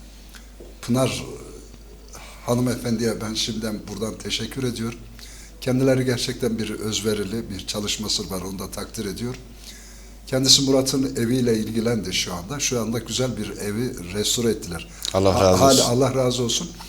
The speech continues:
Speaker 1: Daha Murat bugüne kadar, e, evinde sıcak suyla banyo yapmış bir insan değil. Murat ki her gün spor
Speaker 2: Evet.
Speaker 1: yapan, koşan, koşuşturan, terleyen bir insan,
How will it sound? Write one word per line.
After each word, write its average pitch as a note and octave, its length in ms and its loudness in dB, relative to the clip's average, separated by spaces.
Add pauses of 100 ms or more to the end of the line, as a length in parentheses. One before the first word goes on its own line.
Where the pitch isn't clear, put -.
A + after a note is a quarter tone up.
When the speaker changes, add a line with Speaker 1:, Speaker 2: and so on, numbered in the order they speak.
(260)
Speaker 1:
Daha C3+ 160 8
Murat C#3 360 2
bugüne C#3+ 300 4
kadar, D3 400 2 (100)
e, A2 60 -4 (440)
evinde B2+ 300 2
sıcak C3 360 2
suyla C#3 380 2 (420)
banyo C3 260 2
yapmış C3+ 400 -2
bir B2 60 -2
insan B2+ 400 2
değil. B2+ 260 4 (1500)
Murat E3 260 4
ki D#3+ 100 2
her D3+ 140 6
gün D3+ 120 -2
spor - 340 4
Speaker 2:
Evet. C3+ 80 8
Speaker 1:
yapan, B2 340 -2
koşan, B2+ 400 0
koşuşturan, A#2+ 600 0
terleyen B2 440 2
bir C3 100 0
insan, C#3 280 0